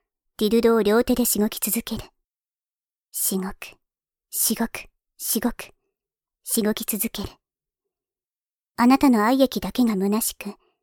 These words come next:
ディルドの根元から滴り落ちる。あなたは苦痛の中、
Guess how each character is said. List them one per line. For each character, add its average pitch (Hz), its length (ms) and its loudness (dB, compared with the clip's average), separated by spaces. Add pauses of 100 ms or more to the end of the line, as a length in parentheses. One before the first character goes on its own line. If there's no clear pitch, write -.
(360)
デ 196 100 0
ィ - 40 -2
ル 226 80 4
ド 226 100 4
の 226 100 4
根 208 120 2
元 220 240 0
か 226 100 -4
ら 214 80 -4
滴 233 340 -4
り 233 120 -2
落 226 100 -6
ち - 180 -8
る。 - 60 -16 (1500)
あ 233 120 6
な 262 120 8
た 269 100 2
は 220 160 2
苦 - 140 -2
痛 254 240 0
の 262 140 6
中、 269 340 -2